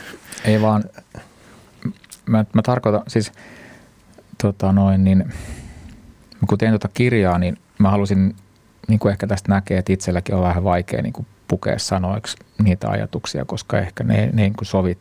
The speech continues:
sovi myöskään näihin, näihin tavallaan niin kuin käsitteisiin ja termeihin, joita tässä on nyt käytetty. Ja sen takia mä niin kuin viittaan urheiluun ja nyt jos mä tähän hinnan olemukseen, niin mä viittaan asuntomarkkinoihin. Että asuntomarkkinoilla mun mielestä voi ihan osuvasti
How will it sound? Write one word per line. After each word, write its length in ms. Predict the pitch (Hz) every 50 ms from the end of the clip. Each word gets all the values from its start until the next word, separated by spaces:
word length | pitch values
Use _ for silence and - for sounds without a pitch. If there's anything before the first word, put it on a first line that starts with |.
| _ _ -
sovi 220 | - 95 98 95
myöskään 420 | 101 107 101 95 - - - 98
näihin, 300 | 104 101 92 95 98 101 - - - -
näihin 240 | 110 95 98 104
tavallaan 360 | - - 107 104 120 113 104 110
niin 60 | 107
kuin 120 | - 98 -
käsitteisiin 540 | - 104 98 92 87 - - - 101 104 101
ja 60 | 98
termeihin, 460 | - - 107 107 104 117 - 135 104
joita 180 | 107 - - 110
tässä 220 | - 113 98 107
on 20 | 110
nyt 100 | 104 -
käytetty. 480 | - 104 101 92 90 - - - 90 - - - - - - - - - - - - - - - - -
Ja 260 | - 90 90 87 - -
sen 180 | - - 98 92
takia 240 | 90 90 - 95 90
mä 120 | 87 87
niin 100 | 87 85
kuin 120 | - 90 90
viittaan 400 | 90 87 - - 95 95 92 - - -
urheiluun 680 | - - - 101 98 82 92 87 85 85 87 87 85 85
ja 180 | 85 85 85 - - _ -
nyt 300 | 101 98 95 92 - -
jos 200 | 95 90 - -
mä 180 | - 104 95 95 - -
tähän 200 | - 92 90 87
hinnan 320 | 87 90 101 95 90 87 87
olemukseen, 640 | 90 90 87 87 87 87 92 - - - 92 87
niin 120 | 90 92 92
mä 160 | 92 92 101
viittaan 520 | 98 95 90 - - - 107 98 98 98 - - - _ -
asuntomarkkinoihin. 1000 | 107 104 107 101 92 - - - - 101 - - - - 69 65 - 95 95 98 - - - - - - - _ _ _ - - -
Että 280 | - - - - - - - - - - - - - - - - - - - - - - - - - - - - - - -
asuntomarkkinoilla 1160 | - 117 107 - - 135 131 - 107 98 98 95 92 - - - 90 95 92 92 92 92 92 90
mun 240 | 98 101 101 98 98
mielestä 340 | 98 95 95 - - 104
voi 200 | 98 101 104 101
ihan 160 | 101 101 104 104
osuvasti 560 | 104 101 - 98 92 90 - - - -